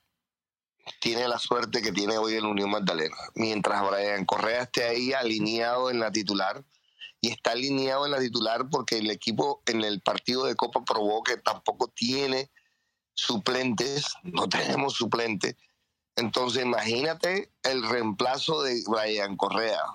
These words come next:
Brian Correa es, como dijo Alfredo Otero, que no lo he visto conectarse, pero ahorita tuiteó, es lo peor que le ha podido pasar a la Unión Magdalena. Yo nunca he visto un jugador, y he visto jugadores malos en la Unión. Yo tengo cincuenta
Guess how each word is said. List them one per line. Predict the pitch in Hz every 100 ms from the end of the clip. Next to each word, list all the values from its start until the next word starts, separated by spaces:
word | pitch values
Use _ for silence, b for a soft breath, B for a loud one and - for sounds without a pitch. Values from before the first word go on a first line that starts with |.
| -
Brian | 90 101 101
Correa | 95 95 101 120 120 131
es, | 135 135
como | - 143 135 135
dijo | 127 131 143 131
Alfredo | 117 135 139 135
Otero, | 117 139 139 143 131 117
que | -
no | 104 110
lo |
he | 123
visto | 127 -
conectarse, | 127 120 - 120 135
pero | 123 113
ahorita | 110 107 123
tuiteó, | - 113 120 120 165 B B B B -
es |
lo | 107 123
peor | 135 117 139
que | 139
le | 139
ha | 120
podido | 135 127 127
pasar | 123 120
a | 117
la |
Unión | 117 117
Magdalena. | 120 104 101 98 101 123 _ _ _ _ _ _ -
Yo | 110
nunca | 120 135
he | 127
visto | 127 135
un | 123
jugador, | 113 113 117 123
y | - 110
he | 101
visto | 110 151
jugadores | 139 120 117 127
malos | 117 123 123 131 143 131
en | 113
la |
Unión. | 101 110 120
Yo | 110
tengo | 110 120
cincuenta | 131 127 113 - 120 120 110